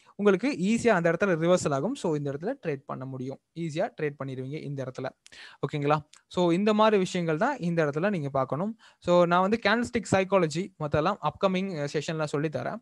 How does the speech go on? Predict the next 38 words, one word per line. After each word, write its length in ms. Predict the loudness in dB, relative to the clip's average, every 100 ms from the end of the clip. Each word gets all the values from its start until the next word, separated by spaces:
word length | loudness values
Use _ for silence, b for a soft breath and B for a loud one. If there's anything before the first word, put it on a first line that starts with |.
| _ B B
So, 240 | 2 2
இன்னைக்கு 460 | 2 0 0 -4 -6 -2
support 320 | 0 4 2
and 180 | 2 -4
resistance 440 | -4 -6 -6 -4
நான் 220 | -2 -4 0
பேசிக்கான 560 | -2 -2 -2 -2 -2
இது 180 | -2 -2
விஷயம். 340 | -4 -6 -8 -4
So, 220 | 0 0
அந்த 180 | 0 0
இடத்துல 400 | 0 2 2 2
ரிவர்சல் 160 | 2 0
ஆகும். 280 | -2 -8 B B
So, 140 | -4 0
அந்த 160 | 2
இடத்துல 120 | 2 0
நம்ம 180 | -2
ட்ரேட் 260 | 0 0 0
பண்ணோம் 240 | -2 -2 -2
அப்படின்றத 400 | -4 -4 2 2
நான் 180 | 2 -2
வந்து 200 | 0 2
ஒரு 200 | 2 2
ரேஞ்சிங் 240 | 0 -2
மார்க்கெட்டுக்கும் 400 | -4 -4 -4 -4
நார்மலான 380 | -2 -2 -4 -4
மார்க்கெட்டுக்கும் 380 | -6 -6 -8 -6
சொல்லி 200 | -6 -6
கொடுத்துட்டேன். 360 | -8 -10 -14 _ B B B
இப்போ 480 | -4 0 0 0 _ -4
டிஜிட்டல்னா 580 | -2 -2 -2 -2 0 -2
என்ன, 380 | -2 -4 -6 -6 -2
பைனரினா 560 | -2 0 -2 -2 -4 -4
என்ன 320 | -4 -4 -4
அப்படின்றத 440 | -6 -6 -4 -2
நம்ம 220 | -4 -6
பார்க்கலாம். 380 | -4 -4 -4 -10